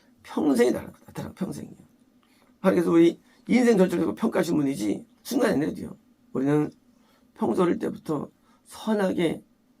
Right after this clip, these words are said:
뭐요? 교육받아야 되고요. 잘해야 되고. 그래야만 우리는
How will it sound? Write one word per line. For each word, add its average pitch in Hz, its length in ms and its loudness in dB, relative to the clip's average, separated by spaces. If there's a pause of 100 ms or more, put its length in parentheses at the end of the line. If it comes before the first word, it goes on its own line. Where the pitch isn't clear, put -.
(220)
뭐요? 135 340 0 (420)
교육받아야 135 540 -2
되고요. - 480 -10 (380)
잘해야 - 400 -6
되고. - 420 -12
그래야만 180 400 2
우리는 180 400 0